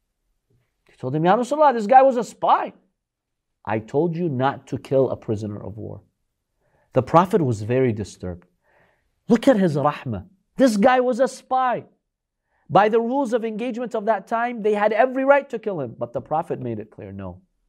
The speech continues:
I am not sent to kill people. I know he's a spy, but I told you very clearly,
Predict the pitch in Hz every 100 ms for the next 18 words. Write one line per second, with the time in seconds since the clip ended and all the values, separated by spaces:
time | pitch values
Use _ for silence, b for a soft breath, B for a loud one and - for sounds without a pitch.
0 | _ 143 185 233 233 208 165 196 220 220
1 | - 226 220 - 165 214 208 185 135 101
2 | 98 _ _ _ _ _ _ _ - 147
3 | 160 220 240 226 - - 208 156 - _
4 | _ _ 127 151 151 - 170 175 240 240
5 | 202 214 220 214 160 139 170